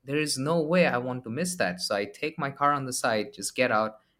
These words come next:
and I spend the next fifteen, twenty minutes by myself just observing the very moon that we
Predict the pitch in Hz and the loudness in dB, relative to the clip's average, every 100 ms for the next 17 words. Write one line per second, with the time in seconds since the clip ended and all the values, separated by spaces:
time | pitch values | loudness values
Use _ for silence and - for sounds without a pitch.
0 | - 104 98 98 - 117 117 104 92 104 | -8 -4 -4 -4 -4 -4 -4 -6 -8 -6
1 | 110 - 107 - 113 107 98 98 95 92 | -6 -8 -12 -6 -6 -4 -6 -6 -6 -8
2 | 90 101 104 95 - 92 90 90 90 92 | -4 -4 -2 -6 -6 -8 -8 -10 -10 -8
3 | 90 104 98 101 101 _ _ _ 101 92 | -6 -6 -4 -8 -10 _ _ _ -12 -4
4 | 98 95 95 92 _ 110 107 90 90 _ | -2 -2 -4 -8 _ -6 -4 -6 -8 _
5 | _ _ _ _ 87 92 92 90 | _ _ _ _ -14 -8 -4 -4